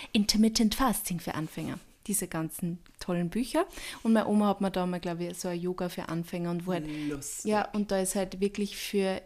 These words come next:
Speaker 1: jede, ähm, einzelne Yoga-Position halt oder diese klassischen Yoga-Positionen, ähm, war da eben eine Erklärung drinnen. Aber das war halt nur diese einzelnen Positionen und das war halt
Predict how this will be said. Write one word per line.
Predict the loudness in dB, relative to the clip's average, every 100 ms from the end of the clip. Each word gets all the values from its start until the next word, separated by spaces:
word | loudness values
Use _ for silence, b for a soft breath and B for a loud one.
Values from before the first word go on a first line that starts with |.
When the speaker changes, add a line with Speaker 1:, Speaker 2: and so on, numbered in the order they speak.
| -8
Speaker 1:
jede, | 0 0 2 2 2 -2 -4
ähm, | -4 -2 0 -2 -4
einzelne | -4 -4 -4 -4 -4
Yoga-Position | -2 -2 -2 -4 -4 -4 -6 -6 -4 -2 0 -2
halt | -2 -4 -10 -10
oder | -6 -6
diese | -8 -8 -8
klassischen | -6 -6 -4 -2 0 0
Yoga-Positionen, | 0 -2 -2 -4 -4 -6 -4 -2 -2 -4 B B B
ähm, | -2 0 0
war | 0
da | 0
eben | 0 0
eine | 0
Erklärung | -2 -4 -2 0 -2
drinnen. | -2 -2 0 -2 -6 B B B B 2
Aber | 2 6 4 4 0
das | -2 -2 2
war | 0
halt | 2
nur | 2 0
diese | 0 -2 -2
einzelnen | -2 -2 -2 -2
Positionen | -2 -4 -4 -2 0 2 2 0 -2
und | -2 -4
das | -4 -4
war | 0 2
halt | 0 -2